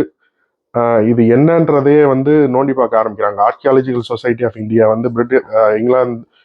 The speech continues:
இவங்க பிரிட்டிஷ் ஆட்சியில நடக்கும்போது வந்து இருந்த, ஆ, நிறைய, ம், ஆர்கியாலஜில இன்ட்ரெஸ்ட் இருக்கிறவங்க தான் இதை வந்து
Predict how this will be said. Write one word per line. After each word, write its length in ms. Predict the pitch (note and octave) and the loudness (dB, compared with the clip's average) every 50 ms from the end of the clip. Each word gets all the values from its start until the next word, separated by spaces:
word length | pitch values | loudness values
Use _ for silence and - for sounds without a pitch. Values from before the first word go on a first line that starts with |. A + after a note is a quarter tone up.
| _ | _
இவங்க 280 | - C3 C3+ C#3 C3+ A#2+ | 0 2 2 4 4 2
பிரிட்டிஷ் 480 | A2 B2+ C3 C3 C#3+ C#3 B2+ - - C3 | 2 0 0 0 -2 -4 -6 -6 -2 0
ஆட்சியில 480 | A#2+ A#2 A#2 A#2 - B2+ A#2+ A#2 A#2+ | 0 0 0 -2 -2 -2 0 0 0
நடக்கும்போது 580 | A2+ A2+ A2+ A#2 A2+ - A#2+ A2 A2+ A2+ A2+ A2+ | 0 0 0 -2 -4 -4 -2 0 0 2 2 2
வந்து 260 | A2+ G#2+ A#2+ D3 D3+ | 0 0 0 2 2
இருந்த, 520 | C#3 C3+ C3+ C3+ C3+ C3+ B2+ A#2+ G#2+ - _ _ _ _ _ _ _ _ _ - | 2 2 2 2 2 2 2 2 0 -2 _ _ _ _ _ _ _ _ _ -4
ஆ, 320 | B2 A#2+ A2+ A2+ A2 A2 | -2 0 0 0 0 0
நிறைய, 320 | A2 A2 A2+ B2+ C3 C3 C3 B2 A#2+ A2+ A2 A2 G#2 F#2 - _ _ | 0 0 2 2 2 2 2 2 2 2 2 2 2 0 -4 _ _
ம், 340 | - A#2 A#2 A2+ A2+ A2+ A2+ - - | -8 -6 -4 -4 -4 -4 -4 -6 -4
ஆர்கியாலஜில 680 | A#2 B2 C3 B2+ C#3+ C3+ C3 B2 A#2+ A#2+ A#2+ A#2+ A2+ A2 | -4 -4 -2 0 0 0 0 2 2 2 2 2 0 -2
இன்ட்ரெஸ்ட் 300 | - C3 A#2+ - - A2 | -2 -4 -4 -4 -4 -2
இருக்கிறவங்க 320 | A#2 A2+ A2 A2 G#2+ A2 | 0 0 0 0 0 0
தான் 180 | A#2 C3 C#3 C3+ | 0 0 2 2
இதை 140 | B2 A#2+ | 2 2
வந்து 460 | A#2 A2+ A#2 C3 C#3 C3+ B2+ A#2 A2 | 2 2 2 2 4 4 4 4 2